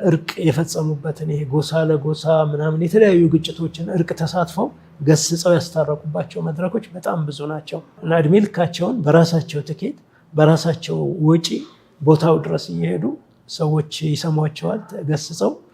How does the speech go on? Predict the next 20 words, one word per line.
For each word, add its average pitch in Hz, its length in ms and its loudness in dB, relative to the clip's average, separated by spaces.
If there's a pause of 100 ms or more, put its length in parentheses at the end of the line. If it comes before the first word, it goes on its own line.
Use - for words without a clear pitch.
(460)
ያስታረቁበት 131 960 -4 (360)
ሁኔታ 156 340 -2 (220)
ነው 147 100 2
የምናየው። 156 380 2 (440)
በጽሁፍ 170 460 4
ደረጃ 185 380 10
ብዙ 151 200 2 (560)
ጽሁፎች 151 540 -2
አሉ። 160 220 4
አሁን 175 260 4
ተሰብስቦ 160 520 0 (100)
ምን 160 160 4
ያህል 143 240 2
ናቸው፣ 175 460 -2 (180)
አይነታቸው 151 600 -2
ምንድን 165 300 -2
ነው 156 120 -2
የሚለው 156 300 -2
ነገር 170 260 -2 (640)
ጥናት 156 420 -2